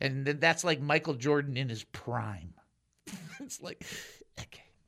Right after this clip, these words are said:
I think we all know what's going on. The baby can't even stand up, let alone pick up the basketball.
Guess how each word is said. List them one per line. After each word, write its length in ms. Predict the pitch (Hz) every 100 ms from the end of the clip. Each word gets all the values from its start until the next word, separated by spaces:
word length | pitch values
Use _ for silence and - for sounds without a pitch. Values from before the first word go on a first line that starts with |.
| _ -
I 60 |
think 240 | 269 392 311
we 120 | 277
all 120 | 175
know 140 | 151
what's 180 | 147 135
going 300 | - 135 123
on. 160 | 127 127
The 80 | 101
baby 280 | 135 131
can't 240 | 117 135 127
even 200 | 110 113
stand 420 | - 143 127 123
up, 220 | 135 -
let 120 | 135
alone 200 | 123 127
pick 180 | - 139
up 180 | 160 -
the 80 | 131
basketball. 720 | 123 123 - 110 117 117 117